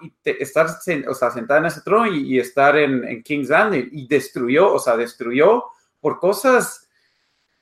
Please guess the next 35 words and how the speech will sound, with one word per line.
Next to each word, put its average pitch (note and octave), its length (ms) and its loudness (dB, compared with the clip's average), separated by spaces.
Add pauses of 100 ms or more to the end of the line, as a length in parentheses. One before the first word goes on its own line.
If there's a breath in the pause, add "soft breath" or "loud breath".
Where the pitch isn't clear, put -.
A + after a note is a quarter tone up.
(140)
que D#3 80 0
al B2+ 60 -4
final D3+ 300 0
no D4 60 2
hizo A3 220 -2
mucho A3 240 -6
sentido, A#3 420 -2
porque D#3 420 -2
ella A3+ 140 6
ya C4 120 4
era A#3+ 100 2
una, G#3 500 4
o - 40 -4
sea, C3 180 0
ya D3 640 4 (160)
por C3 120 -4
lo B2 80 -2
más C#3+ 200 -4
que F3 100 -6
es - 160 -8
joven D3 500 0
en A#2 140 -12
el, G#2+ 240 -18 (180)
no A#2+ 100 -20
sé, - 180 -18
en B2+ 220 -8
el A#2+ 80 -6
show, F#3 240 2
en G3 100 2
el F3 100 0
libro, E3 300 2
¿verdad? B2 160 4
O C#3 40 2
sea, - 200 0 (120)
no, C3 400 -6